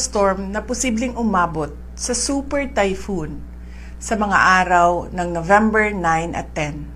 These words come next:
Ang bagyong Uwan ay sinasabing posibleng dumaan sa Central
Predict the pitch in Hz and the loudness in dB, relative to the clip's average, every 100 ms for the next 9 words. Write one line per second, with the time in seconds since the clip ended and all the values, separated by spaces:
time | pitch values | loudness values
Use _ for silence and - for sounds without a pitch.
0 | - - - - - - - 185 180 165 | -14 -16 -14 -14 -14 -14 -10 -8 -2 0
1 | 170 190 220 - 262 220 160 165 175 - | 2 0 0 0 6 6 6 2 -6 -12
2 | - 220 262 247 - 233 226 233 240 254 | -8 -4 0 -2 0 0 0 -2 -4 -2
3 | 240 240 247 226 226 - 165 180 - - | 0 0 2 2 2 0 -2 -6 -12 -14
4 | - - 269 247 226 220 185 180 | -12 -2 2 4 4 2 0 0